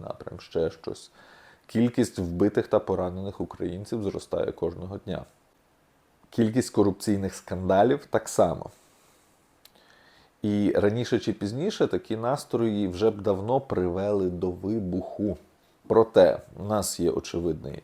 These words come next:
зовнішній ворог, в нас є лінія фронту, і це є очевидний такий стримуючий фактор. Але, знову ж таки, м, знаєте, вода в казанку, вона не може нескінченно закипати.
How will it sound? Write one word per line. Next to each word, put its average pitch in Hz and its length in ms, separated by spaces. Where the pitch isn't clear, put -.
зовнішній 85 640
ворог, 104 360
в 92 40
нас 87 220
є 78 60
лінія 78 420
фронту, 101 560
і 127 600
це 107 220
є 127 140
очевидний 92 580
такий - 280
стримуючий 85 640
фактор. - 500
Але, 104 320
знову 123 360
ж - 140
таки, 110 520
м, 87 440
знаєте, 87 440
вода 98 380
в - 140
казанку, 95 680
вона 101 380
не 98 160
може 101 360
нескінченно 95 1040
закипати. - 720